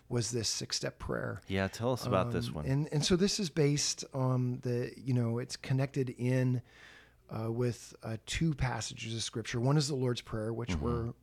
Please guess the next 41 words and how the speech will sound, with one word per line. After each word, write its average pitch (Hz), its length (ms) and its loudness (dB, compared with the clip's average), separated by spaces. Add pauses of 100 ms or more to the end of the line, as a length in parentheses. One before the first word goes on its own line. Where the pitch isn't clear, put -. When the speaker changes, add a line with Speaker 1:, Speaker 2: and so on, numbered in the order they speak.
(200)
Speaker 1:
well 127 260 2
aware 120 340 0
of, 113 200 -2
and, 117 380 -2
and 127 140 -2
there's, 127 180 0 (100)
there's, 127 420 -2 (420)
you 156 100 2
could 143 220 -2 (160)
probably 165 320 -2
break 127 280 0
it 120 80 -2
up 117 140 -4
in 113 80 -2
different 101 300 -6
ways, 98 300 -8
but, - 340 -6 (120)
uh, 110 280 -4 (100)
six - 680 -2 (300)
really 143 260 6
clear 120 720 0
segments 107 640 -2 (540)
in 113 120 0
the 113 80 0
Lord's 113 240 -2
Prayer. 104 280 -6 (960)
And 131 120 2
the 120 40 2
story 143 520 0
of 110 160 -4
David 135 420 -2 (400)
with 127 140 0
his 123 180 0
desire 110 460 -2
to 110 100 -4
bring 113 260 0
the 104 100 0
Ark 101 200 -6
of 98 80 -6
the 110 80 -6
Covenant 101 480 -4